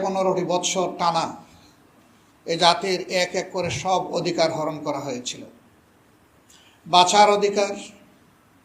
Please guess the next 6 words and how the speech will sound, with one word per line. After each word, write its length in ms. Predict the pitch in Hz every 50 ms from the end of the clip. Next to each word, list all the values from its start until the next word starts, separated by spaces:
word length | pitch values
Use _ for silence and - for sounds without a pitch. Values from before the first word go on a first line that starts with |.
| _ _ _ _ _ _ - - _ _ _ _ _ _ _ _ _ _ _ _ -
ন্যায় 260 | 165 170 180 185 180 190
বিচার 240 | 196 - 208 202 202 202 202
পাওয়ার 220 | 196 190 190 185 180 175
অধিকার, 340 | 190 190 - 196 190 190 190 - - - - - - - _ _ _ _ _ _ _ _ _ _ _ _ - - - - - - - _ _ _ _ _ _ _ -
মত 240 | 143 160 180 190 190 - -
প্রকাশের 420 | 214 196 208 202 185 - 208 190